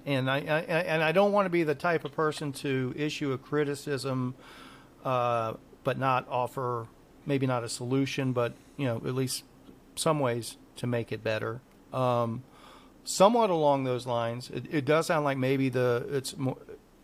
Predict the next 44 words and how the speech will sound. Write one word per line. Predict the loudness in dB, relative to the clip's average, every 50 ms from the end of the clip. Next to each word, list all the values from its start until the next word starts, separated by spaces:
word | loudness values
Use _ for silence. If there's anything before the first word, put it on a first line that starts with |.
| -20 -10 -6
in | -4 -2 0
some | 0 0 0 2
ways | 2 0 0 0
more | -2 -2 0
of | -2 -2
a |
question | -2 -2 -2 -2 -2 -4 -8 -8 -8
for | -4 -2 0
O | 2 2 2
S | 0 -2 0 0
M. | 2 2 2 2 0 -2 -4 -8 -20 -20 -20 -20 -20 -20 -20 -20 -16 -2 2
In | 4 4
the | 4 4
past, | 4 4 4 4 4 2
I | 0 -2 0
have | 2 2 2 2 4 2
updated | 0 -2 -2 -4 -6 -4 -4 -6 -6 -8 -12 -18 -20 -20 -14 -4
O | -2 0 0
S | 0 0 0 0
M | 0 0 0
data, | 0 0 0 0 0 -2 -4 -4 -8 -16 -20 -14 -6
and | -4 -4 -2 0 -2 -2 -2 -4 -6 -8 -8 -10 -20 -20 -20 -20 -20 -20 -20 -20 -20 -20 -20 -20 -16 -16 -16 -16 -18 -20 -20 -20 -20 -20 -20 -20 -20 -20 -20 -2
temporarily | 0 0 0 2 0 0 2 2 0 0 0 0 -2
it | -2 -4
was | -6 -8 -8
correct, | -8 -8 -8 -8 -10 -14 -12
and | -12 -8 -8
then | -8 -8 -8 -8 -10 -12 -8 -8
it | -6 -4 -2
wasn't | -2 -2 -2 -4 -8 -12 -12 -10
for | -8 -4
whatever | -4 -2 -2 -2 -2 -2 -4 -4
reasons. | -4 -6 -6 -8 -8 -10 -8 -6
My | -4 -2 -2 -2 -2 -4
guess | -6 -4 -2 -2 -2 -2 -2 -4
is | -6 -6 -6 -6
they're | -6 -4 -4
importing | -4 -4 -4 -4 -4 -4 -4 -4 -6
state | -6 -6 -4 -4 -6 -6 -6 -6
data | -6 -6 -4 -6 -6 -6
somewhere | -6 -6 -6 -4 -4 -2 -2 -2 -4
that | -2 -2
overrides | -2 -2 -2 -4 -8 -6 -6 -6 -6 -8 -8 -8
mine, | -8 -6 -6 -8 -10